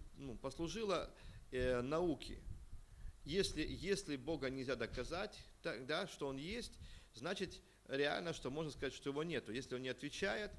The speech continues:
значит, есть проблема. То есть не можем, не можем Его объяснить,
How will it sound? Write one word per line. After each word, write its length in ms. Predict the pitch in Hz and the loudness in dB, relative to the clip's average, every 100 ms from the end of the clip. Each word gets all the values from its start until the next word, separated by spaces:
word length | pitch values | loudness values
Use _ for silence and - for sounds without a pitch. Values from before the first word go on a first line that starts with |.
| - - | -12 -10
значит, 300 | 131 160 147 - - - - - - | -4 -2 -4 -8 -14 -20 -20 -18 -4
есть 260 | 131 151 | -2 -2
проблема. 540 | - 139 135 127 104 104 - - - - - - | 0 2 4 4 2 0 -10 -20 -20 -20 -12 -8
То 60 | |
есть 120 | 120 | -4
не 80 | 139 | 0
можем, 400 | 175 160 160 151 151 | 2 4 2 0 -2
не 100 | 160 | 0
можем 320 | 160 139 135 | 2 0 -2
Его 220 | 143 147 | 2 2
объяснить, 640 | 143 160 - 202 226 - | 2 -2 -2 -2 -2 -8